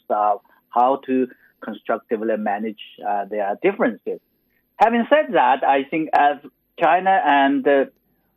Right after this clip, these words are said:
Vietnam are planning the future and the context where the, the region and the world as a whole undergoing dramatic,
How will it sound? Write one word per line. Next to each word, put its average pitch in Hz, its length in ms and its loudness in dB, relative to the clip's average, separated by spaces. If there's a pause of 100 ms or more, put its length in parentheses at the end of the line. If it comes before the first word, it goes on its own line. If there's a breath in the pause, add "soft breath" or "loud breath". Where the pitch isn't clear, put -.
(120)
Vietnam 131 680 2
are 120 200 -2 (140)
planning 175 540 0
the 120 180 -2
future 120 540 -2 (440)
and 127 200 2
the 131 80 2
context 185 640 -2
where 123 560 2
the, 113 320 -4 (120)
the 113 100 -4
region 190 440 -2
and 127 240 2
the 123 100 2
world 113 440 2
as 110 320 -6
a 139 40 0
whole 127 200 2
undergoing 107 640 -8 (680)
dramatic, 147 640 -2